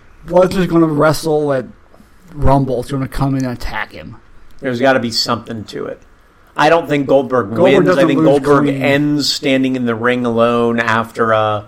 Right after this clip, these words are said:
Speaker 1: It'll be a
Speaker 2: after a
Speaker 1: count out or,
Speaker 2: spear or
Speaker 1: yeah.
Speaker 2: something and ends up there and, and jackhammers somebody. But it's not gonna be Lesnar. He's not gonna pin Lesnar, I don't think. I think, but Lesnar somehow gets the crap beat out of him by somebody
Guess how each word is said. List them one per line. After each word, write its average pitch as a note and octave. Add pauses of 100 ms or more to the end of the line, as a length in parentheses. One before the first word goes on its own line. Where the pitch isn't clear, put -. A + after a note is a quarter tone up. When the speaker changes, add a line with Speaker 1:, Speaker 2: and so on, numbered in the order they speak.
(120)
Speaker 1:
It'll E3
be E3
a D#3
Speaker 2:
after C#3+
a A#2+
Speaker 1:
count -
out D#3
or, D3
Speaker 2:
spear C3+ (120)
or B2+
Speaker 1:
yeah. C#3
Speaker 2:
something B2+
and A#2
ends A#2+
up A#2+
there A#2
and, A2+
and A2+
jackhammers A#2
somebody. A2+ (340)
But B2+
it's A#2+
not B2
gonna B2
be B2
Lesnar. A#2
He's G#2
not A#2
gonna A2+
pin A2
Lesnar, A2 (500)
I A#2+
don't G2
think. A2+ (160)
I A#2+
think, A2
but A2
Lesnar A2+
somehow A2
gets G#2+
the -
crap A2
beat A#2
out G2+
of G2
him G2
by G#2+
somebody -